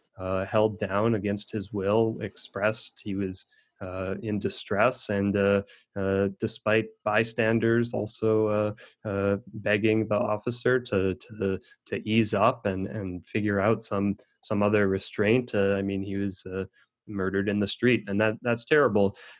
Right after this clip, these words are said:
Um, yet, uh, it seems that now, uh,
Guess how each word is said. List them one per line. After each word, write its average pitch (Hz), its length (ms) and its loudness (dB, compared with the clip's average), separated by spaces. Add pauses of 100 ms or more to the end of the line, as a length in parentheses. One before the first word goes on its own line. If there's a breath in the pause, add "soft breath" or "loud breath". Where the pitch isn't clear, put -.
(100)
Um, 104 440 4
yet, 113 380 0 (140)
uh, 110 280 4 (300)
it 110 160 -8
seems 156 460 2
that 110 260 2
now, 147 560 2
uh, 107 460 4